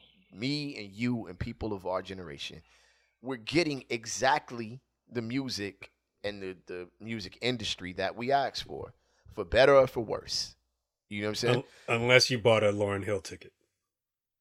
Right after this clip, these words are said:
Speaker 1: Unless, well, then you're just, well, you would, th-, then you're just getting it late. <laughs> But, and when I said that,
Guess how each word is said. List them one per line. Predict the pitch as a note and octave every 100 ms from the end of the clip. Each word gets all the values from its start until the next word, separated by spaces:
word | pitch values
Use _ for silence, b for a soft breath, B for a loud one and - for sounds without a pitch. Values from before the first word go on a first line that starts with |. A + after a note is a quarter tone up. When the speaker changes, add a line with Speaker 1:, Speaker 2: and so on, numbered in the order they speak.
| _
Speaker 1:
Unless, | G3+ F#3 - -
well, | D#2+ D#2
then | E2+ F2+
you're | F2+
just, | D#2+ F2 - -
well, | G3+
you | F3+ F3
would, | C#3+ C3+
th-, | C3 -
then | C#3
you're | A2+
just | G#2 A2+
getting | B2 F#2+
it | D#2
late. | G#2+ - _ _ -
<laughs> | - - - - - - - - B2
But, | D3 G2+ - - - - _ _ _ _ _ _ _ _ _ _ _ _ - B2+ -
and | D#3
when | F3+ F3+
I | D#3+
said | - A#3 G#3 C3+
that, | A#2+ A2+ -